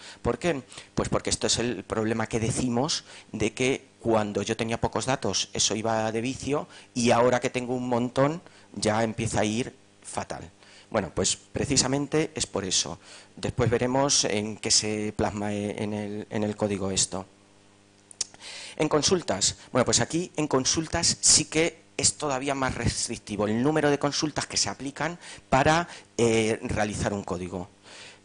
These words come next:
O, O D uno, el que solo se haga una consulta, es el que está bien y el que normalmente ten-, eh, tenemos que, que tender,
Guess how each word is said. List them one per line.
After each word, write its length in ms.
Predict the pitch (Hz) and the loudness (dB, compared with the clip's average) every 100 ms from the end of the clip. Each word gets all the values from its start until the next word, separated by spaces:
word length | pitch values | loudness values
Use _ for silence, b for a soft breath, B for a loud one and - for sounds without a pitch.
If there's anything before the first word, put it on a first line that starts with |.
| _ _ _ _ | _ _ _ _
O, 180 | - 123 135 - - | 4 6 6 2 0
O 120 | 139 | 2
D 120 | 139 147 | 4 6
uno, 340 | 151 175 240 - | 6 2 0 -2
el 120 | 113 117 | -2 2
que 120 | 110 | 4
solo 280 | - 123 127 | 6 6 6
se 140 | - | 6
haga 100 | 131 | 4
una 140 | 135 | 2
consulta, 600 | 135 123 - 147 - 180 - B B | 2 0 2 0 2 -2 -4 B B
es 160 | - - | -4 -2
el 100 | 104 | -2
que 80 | |
está 220 | 95 - 104 | -4 -2 0
bien 260 | 117 123 | 2 2
y 80 | 117 | 2
el 140 | 113 | 0
que 180 | 107 113 | -2 -2
normalmente 640 | 110 110 107 117 117 123 123 | 0 0 0 0 0 0 0
ten-, 320 | 123 127 120 | -2 -4 -4
eh, 240 | 139 123 120 | 0 0 0
tenemos 260 | 123 127 | 0 0
que, 640 | - 139 131 131 131 131 131 | 0 0 2 2 2 0 -2
que 100 | 135 | 0
tender, 380 | 143 147 185 | 0 2 0